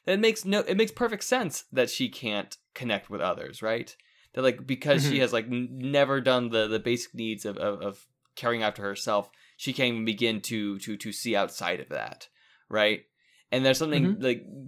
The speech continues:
Speaker 1: then deeply selfish, of course, about that, but also, like, that is the nature of that level of, like, self-destruction, right? That, like, that feeling
Speaker 2: Mm-hmm.
Speaker 1: of just, "I am just like this way, and I don't know how to kinda get out of it." And,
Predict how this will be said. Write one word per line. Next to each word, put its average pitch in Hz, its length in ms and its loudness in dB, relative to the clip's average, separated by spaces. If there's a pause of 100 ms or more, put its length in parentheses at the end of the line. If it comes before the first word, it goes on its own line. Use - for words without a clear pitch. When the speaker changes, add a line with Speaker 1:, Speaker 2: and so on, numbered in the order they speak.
Speaker 1:
then 170 260 0
deeply 185 340 2
selfish, 151 600 4
of 107 120 -4
course, 104 280 0
about 101 300 0
that, 98 200 2
but 113 140 2
also, 113 280 4
like, 107 200 0
that 107 160 2
is 113 180 0
the 117 120 -4
nature 110 500 -2
of 113 480 2
that 101 380 2
level 101 440 0
of, 95 220 2
like, 95 320 -2 (340)
self-destruction, 107 920 -2
right? 101 240 0
That, 92 140 2
like, 98 200 0 (240)
that 117 180 2
feeling 127 340 0
Speaker 2:
Mm-hmm. 113 80 2
Speaker 1:
of 101 60 -4
just, 110 260 -6
"I 107 160 0
am 110 180 -2
just 104 280 -8 (340)
like 127 320 2
this 123 220 -2
way, 107 360 2 (220)
and 117 100 -4
I 110 80 2
don't 120 260 0
know 117 120 2
how 101 280 0
to 101 80 -2
kinda 92 320 -8
get 90 240 -4
out 73 260 -4
of - 140 -20
it." - 220 -16 (480)
And, 107 320 0